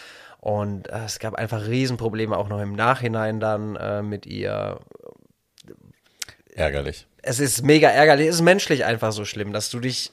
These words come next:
Speaker 1: dass du dich so in Menschen täuscht. Ähm, und auch im Nachhinein, wie gesagt, äh, solange die Kuh Milch gibt, wird sie gemolken.
Speaker 2: Hm.
Speaker 1: Und das war so immer das Ding. Die Leute wollten mich immer irgendwie, und ich sag mal, als Künstler, du,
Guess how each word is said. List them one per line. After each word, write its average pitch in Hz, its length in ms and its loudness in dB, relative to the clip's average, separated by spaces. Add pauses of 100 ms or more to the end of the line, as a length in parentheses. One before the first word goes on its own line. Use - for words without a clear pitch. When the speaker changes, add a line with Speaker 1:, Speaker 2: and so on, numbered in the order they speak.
Speaker 1:
dass 131 180 -4
du 147 80 -6
dich 147 200 -2
so 156 340 0
in 143 140 -2
Menschen 151 360 -2
täuscht. 139 460 2 (500)
Ähm, 127 580 2 (1080)
und 131 220 0
auch 123 200 4
im 117 100 -2
Nachhinein, 120 480 -2
wie 113 80 -4
gesagt, 117 400 -2
äh, 107 500 -2
solange 110 440 -2
die 101 140 -8
Kuh - 180 -8
Milch 107 260 -4
gibt, - 220 -12
wird - 140 -8
sie 98 80 -6
gemolken. - 520 -8
Speaker 2:
Hm. 82 260 -6
Speaker 1:
Und 110 220 -2
das 101 320 -2
war 98 400 -4
so 107 240 -6
immer 127 280 0
das - 400 -6
Ding. 107 420 -10
Die 98 80 -14
Leute 107 320 -8
wollten 113 360 -2
mich 110 180 -6
immer 113 220 -4
irgendwie, 113 360 -6 (280)
und 254 300 -2
ich 131 120 -4
sag 139 100 0
mal, 147 120 2
als - 200 -6
Künstler, 165 340 -2
du, 110 180 -6